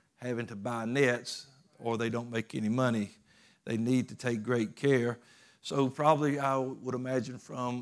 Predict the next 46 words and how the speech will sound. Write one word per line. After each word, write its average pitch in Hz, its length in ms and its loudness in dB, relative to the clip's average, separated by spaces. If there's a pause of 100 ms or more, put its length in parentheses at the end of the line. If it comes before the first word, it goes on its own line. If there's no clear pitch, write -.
a - 20 -2
young 139 380 2
age, 113 400 -4
as 113 140 -12
they 117 100 -6
begin 117 300 -6
to 117 80 -6
work 117 320 0
with 123 120 -12
their 113 140 -8
father 120 500 -2
in 113 180 -2
the 107 60 -2
family 120 400 -2
business, 131 520 2
they 120 140 -2
were 113 280 -4 (480)
instructed - 920 0
and 120 260 0
learned 123 520 4 (120)
how 113 180 0
to 104 240 -2 (320)
make 127 280 4
a 113 60 -2
net, 110 340 0 (180)
how 110 140 -10
to 110 80 -6
cast - 460 -2
a 113 60 -8
net, 104 240 -4
how 101 140 -6
to 113 100 -4
draw 123 360 2
a - 20 0
net, 101 260 -2
how 104 140 -2
to 120 60 2
wash 131 400 0
a 117 40 -4
net, 107 320 -2
mend 123 280 0
a 117 40 0
net. 101 320 -6
Nets 123 500 -4 (440)
were 139 240 0
valuable. 135 680 2